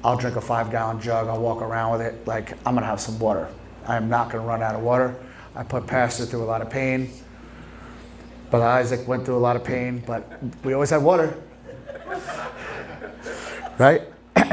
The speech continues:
So you'll never thirst on a trip, I promise you that. Right? But your body is made up of water. You thirst for what you are. He thirsts for us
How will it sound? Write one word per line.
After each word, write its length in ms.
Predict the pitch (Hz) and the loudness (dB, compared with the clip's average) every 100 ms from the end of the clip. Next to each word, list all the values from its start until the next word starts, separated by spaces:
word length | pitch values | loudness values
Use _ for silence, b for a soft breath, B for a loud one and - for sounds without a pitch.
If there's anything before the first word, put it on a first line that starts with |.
| 143 117 | 2 0
So 160 | - | 0
you'll 100 | 139 | 4
never 220 | 160 156 147 | 4 4 6
thirst 320 | 160 147 139 | 6 4 2
on 80 | 123 | 0
a 60 | |
trip, 300 | 120 120 - | 0 -2 -2
I 40 | 113 | -2
promise 340 | 131 123 - | 0 0 0
you 80 | 120 | -2
that. 220 | 110 87 - - - B B B | -2 -4 -10 -20 -20 B B B
Right? 180 | 127 - - - B B B | 2 2 0 -12 B B B
But 160 | 156 151 | 4 6
your 120 | 160 | 2
body 340 | 113 156 196 | 2 4 4
is 160 | 185 131 | 4 2
made 180 | 139 147 | 4 4
up 140 | 143 | 2
of 140 | 117 113 | -2 -2
water. 340 | 123 107 - - - - - - - - - B B B | 0 0 -4 -14 -20 -20 -20 -20 -20 -20 -20 B B B
You 200 | 123 143 | 2 2
thirst 640 | 127 - 165 - - - - - | 4 6 8 6 0 -8 -14 -18
for 200 | - 143 | -6 0
what 200 | 120 120 | 2 2
you 180 | 123 120 | 2 4
are. 300 | 127 - - - - - - - - - - - - - - - B B B B | 4 4 -2 -16 -20 -20 -20 -20 -20 -20 -20 -20 -20 -20 -20 -20 B B B B
He 180 | - 170 | 2 4
thirsts 420 | 170 151 151 - | 4 4 4 0
for 200 | 131 135 | 0 4
us 580 | 135 113 - - - | 4 2 -2 -6 -10